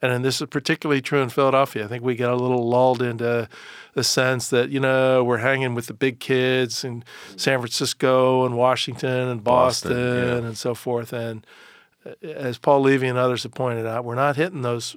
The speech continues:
Speaker 1: those numbers.
Speaker 2: No, well, the assets might be there in theory, but
Speaker 1: That's
Speaker 2: we're
Speaker 1: right.
Speaker 2: not actually doing enough
Speaker 1: Not the
Speaker 2: with them.
Speaker 1: returns.
Speaker 2: And that, that, <laughs> that's, you bring up another point that was really, um, resonating with me as they spoke or, or connecting to something else when,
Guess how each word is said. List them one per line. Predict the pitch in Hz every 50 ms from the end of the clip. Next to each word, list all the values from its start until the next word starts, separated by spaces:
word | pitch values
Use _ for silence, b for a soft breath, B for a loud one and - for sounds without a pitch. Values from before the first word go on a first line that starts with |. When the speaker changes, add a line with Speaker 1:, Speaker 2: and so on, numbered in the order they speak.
| - _
Speaker 1:
those | 151 127 123 107
numbers. | 117 127 131 131 110 95 92 - - - -
Speaker 2:
No, | 120 135 131
well, | 110 104
the | 104 117 120 -
assets | - 139 156 180 175 - 160 127 101 - 104
might | 104 101 101 92
be | 98 95
there | 92 95 87
in | 85 80
theory, | - - 73 76 73 69 65
but | 73 80 87
Speaker 1:
That's | 71 80
Speaker 2:
we're | 95 113
Speaker 1:
right. | 101
Speaker 2:
not | 95 95 90
actually | 87 82 - 90 82
doing | 85 90 82
enough | 80 80 82 80
Speaker 1:
Not | 135 139
the | 107 110
Speaker 2:
with | 113 120
them. | 117 80
Speaker 1:
returns. | - - 151 147 131 117 104 98 95 90 -
Speaker 2:
And | 131 139 147
that, | 175 180 - 147
that, | - 160 175 180 175 165 - -
<laughs> |
that's, | 123 127 131 147 160 165 - - - -
you | 135 131 127 117
bring | 113 135 139 135
up | 123 -
another | 110 101 113 113 110 113 95
point | - - 104 98 95 90 -
that | 92 -
was | - 85 92 90 98
really, | 101 98 90 85 85 78 85 98 - _
um, | 90 95 87 80 76 78 - - - - -
resonating | 104 110 110 95 95 92 87 85 80 78
with | 80 80 82
me | 82 82 80
as | 80 78 -
they | - 82 78
spoke | - - - - 92 82 78 - -
or, | 73 71 - -
or | 73 - -
connecting | - - 90 90 92 92 92 - 87 85 82
to | 76 -
something | - - 87 78 - 92 90
else | 90 82 82 82 - -
when, | - - 85 87 82 78